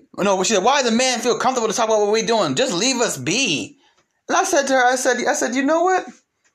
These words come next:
Y'all beg for us to be leaders. Leaders can comment on whatever the fuck they want. Anybody that you want to, if, if a group of dogs asks a lion to lead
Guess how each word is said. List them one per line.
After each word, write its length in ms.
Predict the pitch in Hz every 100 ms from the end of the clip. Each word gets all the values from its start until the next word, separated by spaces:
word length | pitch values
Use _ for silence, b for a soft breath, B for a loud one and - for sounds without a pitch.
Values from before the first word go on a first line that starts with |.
| -
Y'all 340 | 196 240 294 202
beg 240 | 254 254
for 80 | 208
us 100 | 190
to 60 |
be 120 | 185 165
leaders. 540 | 202 202 123 120 104
Leaders 320 | 131 277 359
can 120 | - 170
comment 260 | 220 185
on 60 | 160
whatever 220 | 185 135
the 60 | 107
fuck 440 | - - 190 -
they 100 | 131
want. 300 | 113 147 98 _ _ -
Anybody 460 | 156 226 190 196 196
that 120 | 151
you 140 | 160
want 260 | 180 185 -
to, 140 | 160 B B B B -
if, 320 | 160 147 - b b b b _ -
if 100 | 143
a 80 | 123
group 240 | 120 226
of 180 | 175 120
dogs 500 | 165 190 156 139 -
asks 260 | 147 147 -
a 80 | 110
lion 500 | 151 170 135 113 107
to 100 | 117
lead 560 | 110 151 175 135 -